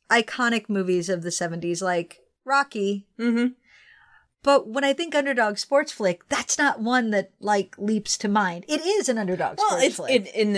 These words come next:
Speaker 2: in a lot of ways, I think it's, like, the ultimate underdog sports flick. I mean, it's so solid, and it, it's a very epitome of guy coming from nowhere, literally punching his way up into the ring to make something of himself.
Speaker 1: Yeah.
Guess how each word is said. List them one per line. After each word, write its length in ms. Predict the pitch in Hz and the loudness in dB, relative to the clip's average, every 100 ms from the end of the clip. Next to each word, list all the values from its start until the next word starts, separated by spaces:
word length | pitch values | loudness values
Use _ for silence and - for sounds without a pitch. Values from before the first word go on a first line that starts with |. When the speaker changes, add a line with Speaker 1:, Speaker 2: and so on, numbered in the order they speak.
| - | 0
Speaker 2:
in 140 | 185 | 0
a 40 | 165 | 2
lot 200 | 156 156 | 2 2
of 60 | |
ways, 200 | 156 156 | 0 0
I 40 | 170 | 0
think 180 | 180 | -2
it's, 120 | 180 - | -4 0
like, 240 | 175 165 - | 0 0 -8
the 280 | 165 175 190 208 | -4 -4 0 2
ultimate 420 | 302 349 208 151 | 2 2 -2 0
underdog 440 | 156 156 156 147 - | -4 -2 -2 0 -2
sports 440 | - 143 139 - | -2 -4 -4 -6
flick. 280 | 139 117 - | -6 -6 -4
I 60 | |
mean, 180 | 156 170 | -4 -2
it's 160 | 160 - | -4 -2
so 280 | 202 180 156 | 2 2 0
solid, 640 | - 208 196 185 170 160 | -4 -2 0 0 0 0
and 180 | 160 160 | -4 -2
it, 160 | 156 | -4
it's 240 | 147 175 - | -2 -4 -2
a 60 | |
very 320 | 175 175 170 156 | 2 4 4 2
epitome 580 | - 208 175 165 165 | 0 0 0 0 0
of 320 | 123 151 143 165 | 2 0 0 0
guy 220 | 143 151 | 0 0
coming 280 | 170 160 143 | -4 -6 -6
from 180 | 160 | -4
nowhere, 640 | 170 170 160 160 156 147 139 - - _ _ _ | 0 0 0 0 0 0 -4 -12 -20 _ _ _
literally 440 | - 208 208 190 180 | -4 2 2 2 -2
punching 340 | 254 233 240 | -2 0 0
his 160 | 208 180 | 0 0
way 220 | 190 190 | 0 2
up 240 | 165 - - - - - - | -2 -4 -20 -20 -20 -18 -6
into 680 | 214 202 220 185 175 165 160 | -2 0 -2 -2 -2 -2 -2
the 100 | 180 | 0
ring 320 | 185 170 165 | 2 0 -2
to 340 | 196 175 160 - | -2 -2 -2 -6
make 200 | - 185 | -6 -4
something 300 | - 151 151 | -2 -4 -4
of 120 | 139 131 | -6 -10
himself. 420 | - - - - - | -10 -10 -12 -18 -4
Speaker 1:
Yeah. 300 | 330 285 185 | 2 2 0